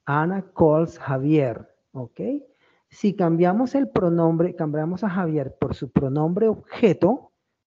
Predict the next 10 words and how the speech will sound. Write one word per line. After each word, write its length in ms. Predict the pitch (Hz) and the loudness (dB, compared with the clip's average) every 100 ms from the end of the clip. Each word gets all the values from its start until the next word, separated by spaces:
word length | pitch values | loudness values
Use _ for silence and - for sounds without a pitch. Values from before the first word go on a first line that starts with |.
| _ | _
pronombre 680 | - 143 139 139 156 185 190 | -2 0 -2 0 0 0 -2
objeto 500 | 160 - - 139 170 | -4 -4 -6 -4 -2
de 160 | 160 143 | 0 -2
un 260 | 139 156 - _ | -2 -6 -12 _
él, 440 | 226 180 247 330 _ _ _ _ | -2 -2 -2 -4 _ _ _ _
la 180 | 147 147 | -8 -6
oración 400 | 139 131 - 135 | -4 -8 -8 -12
quedaría 480 | - 151 135 123 117 | -6 -6 -6 -8 -12
aquí 160 | - 139 | -14 -16
así. 280 | - 269 | -10 -10